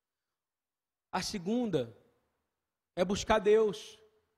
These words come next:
Concorda comigo? Deus vai falar. Porque Deus fala, amém?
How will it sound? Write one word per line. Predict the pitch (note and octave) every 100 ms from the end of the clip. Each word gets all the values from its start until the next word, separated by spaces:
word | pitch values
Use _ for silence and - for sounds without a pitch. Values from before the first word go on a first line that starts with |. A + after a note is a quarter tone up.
| _ _
Concorda | G3 F#3+ A3 G3
comigo? | G3 G#3 A#3+ E3 C3 - _ _ _ _ _ _ _ _ _ _
Deus | F#3 G3
vai | G#3
falar. | G#3+ F#3+ F#3+ F#3+ - _ _ _ _ _ _ _ _ _ _ _ _ _
Porque | F3 G3+
Deus | D3+ F#3 -
fala, | - D#3+ D#3+ D3+ C3+
amém? | C#3+ E3 E3 D3+